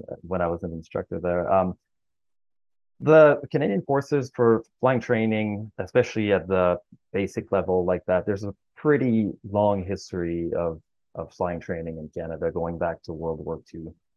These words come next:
Um, and that's basically what the base in Moose Jaw used to be, the British Commonwealth Air Training Plan. And we've kind of maintained that expertise throughout the decades.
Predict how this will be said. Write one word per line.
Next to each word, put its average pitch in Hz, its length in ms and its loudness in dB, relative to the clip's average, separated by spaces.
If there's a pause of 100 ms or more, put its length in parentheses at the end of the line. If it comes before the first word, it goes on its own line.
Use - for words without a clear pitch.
(240)
Um, 80 280 -4
and 80 80 -8
that's 85 180 -2
basically 87 340 -4
what 80 240 -4
the 87 80 -6
base 80 280 -6
in 80 140 -10
Moose 80 220 -12
Jaw 82 160 -6 (100)
used 110 220 -6
to 120 80 -8
be, 85 220 -8 (160)
the 85 200 -2 (200)
British 87 280 -4
Commonwealth 85 500 -4
Air 85 140 -2
Training 87 340 -8
Plan. 85 280 -6
And 87 120 -6
we've 117 220 0
kind 156 160 0
of 110 80 0
maintained 98 600 -2
that 90 240 2
expertise 87 840 -10
throughout 87 340 -4
the 87 100 -8
decades. 85 640 -10